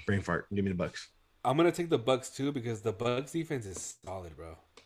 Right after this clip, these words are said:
Speaker 2: The
Speaker 1: Yeah.
Speaker 2: Bucks defense.
Speaker 1: They got a lot of playmakers on the defensive side of the ball.
Speaker 2: Yeah. A, a lot of people say that the best linebacking crew is in San Francisco. I mean, I think the Buccaneers can make an argument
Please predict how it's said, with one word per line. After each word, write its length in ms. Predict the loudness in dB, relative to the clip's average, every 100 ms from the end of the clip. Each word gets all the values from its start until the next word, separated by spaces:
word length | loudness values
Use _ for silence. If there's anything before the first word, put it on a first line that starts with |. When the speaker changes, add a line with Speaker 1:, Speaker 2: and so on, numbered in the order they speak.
| _ _ _ _ -6
Speaker 2:
The 80 |
Speaker 1:
Yeah. 80 | -2
Speaker 2:
Bucks 220 | -2 -2
defense. 760 | -2 -4 -2 -4 -4 -10 -12 -16 _ _ _ _ _ _
Speaker 1:
They 80 | 4
got 120 | 6
a 80 | 6
lot 160 | 6 4
of 80 |
playmakers 400 | 2 2 2 2
on 140 | -2 -4
the 20 |
defensive 340 | -6 -6 -6
side 120 | -2 -2
of 80 |
the 40 | -2
ball. 280 | -6 -8 _ -10
Speaker 2:
Yeah. 460 | -4 2 4 2 -2 -16 _ _ _ _ _
A, 160 | -6 -2
a 80 | 4
lot 140 | 6
of 80 | 6
people 160 | 2 0
say 180 | 2 2
that 160 | 2
the 60 | -4
best 340 | -4 -2 -2
linebacking 500 | -2 0 -2 -4 -8
crew 260 | -4 0 0
is 80 | -2
in 60 |
San 180 | -4 -6
Francisco. 600 | -6 -8 -4 -4 -4 -6
I 60 | -8
mean, 260 | -4 -4
I 120 | -4 -4
think 140 | -4
the 60 | -2
Buccaneers 460 | -4 -4 -6 -6
can 140 | -6 -8
make 100 | -8
an 100 | -8
argument 520 | -8 -8 -10 -12